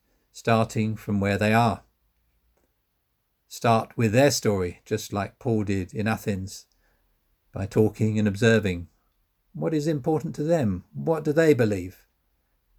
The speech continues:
And agree with what is good, just as Paul finds that in Athens they believed, "We are all God's offspring," which opened the door for him to talk about God wanting a relationship with each one of us,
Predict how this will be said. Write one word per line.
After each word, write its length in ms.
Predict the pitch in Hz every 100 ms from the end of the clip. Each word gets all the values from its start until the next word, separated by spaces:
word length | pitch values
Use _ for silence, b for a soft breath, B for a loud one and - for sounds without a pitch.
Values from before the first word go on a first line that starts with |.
| _
And 100 | 190
agree 280 | 185 262 220
with 140 | 110
what 200 | 104 120
is 140 | 139 123
good, 300 | 190 160 - _ _ _ _ _ _
just 240 | - - 139
as 80 |
Paul 300 | 123 151 139
finds 420 | 123 113 110 113 107
that 120 | 107
in 140 | 107
Athens 600 | 117 120 107 104 113 -
they 140 | 107 104
believed, 520 | 110 110 107 104 - _ _ -
"We 140 | 92
are 180 | 98 95
all 240 | 104 107 98
God's 320 | 95 104 104
offspring," 480 | 113 - 139 143 - _ _ _ _ _ _ _ _ -
which 160 | -
opened 300 | 151 143 147
the 80 | 123
door 260 | 147 139 127
for 80 |
him 240 | 127 131 127
to 100 | 131
talk 220 | 143 127
about 340 | 123 117 113
God 280 | - 113 117
wanting 420 | 110 127 123 131
a 60 | 135
relationship 760 | 143 143 170 - 117 - 107
with 180 | 104 107
each 220 | 104 104
one 160 | 113 98
of 80 | 95
us, 320 | 98 - -